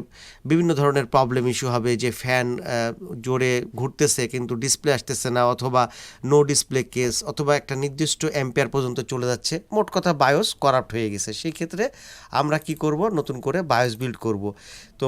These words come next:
বায়োসের মধ্যে দুইটা পার্ট থাকে, যে দুইটা পার্ট সবচেয়ে বেশি নষ্ট হয় সেটা হলো, একটা হলো বায়োস রিজিয়ন নষ্ট হয় আমরা জানি, আর একটা হলো মি রিজিয়ন নষ্ট হয়। তো মি রিজিয়নটা যদি নষ্ট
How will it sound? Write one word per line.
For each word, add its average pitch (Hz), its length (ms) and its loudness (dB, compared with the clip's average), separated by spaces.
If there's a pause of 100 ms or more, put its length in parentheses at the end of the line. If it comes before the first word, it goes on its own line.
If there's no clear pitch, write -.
(100)
বায়োসের 160 460 4
মধ্যে 165 260 0 (580)
দুইটা 196 260 4 (140)
পার্ট 151 280 4 (220)
থাকে, 139 240 -2 (460)
যে 135 140 -2
দুইটা 147 260 -2
পার্ট 139 220 4
সবচেয়ে 123 300 -6
বেশি 117 160 -4 (120)
নষ্ট - 180 -2 (100)
হয় 160 180 0
সেটা 135 200 -4
হলো, 123 180 -4
একটা 127 180 -8
হলো 123 100 -2 (120)
বায়োস 117 240 2 (100)
রিজিয়ন 123 360 -6
নষ্ট 123 160 -6 (100)
হয় 151 140 0
আমরা 143 220 -4
জানি, 151 260 0
আর 180 100 0
একটা 143 160 -8
হলো 131 100 -4 (100)
মি 127 100 -4 (120)
রিজিয়ন 110 280 -2 (100)
নষ্ট - 160 -6 (120)
হয়। 107 120 -6 (500)
তো 135 60 -2 (120)
মি 151 80 6 (120)
রিজিয়নটা 170 380 2
যদি 170 120 2 (100)
নষ্ট 156 160 -4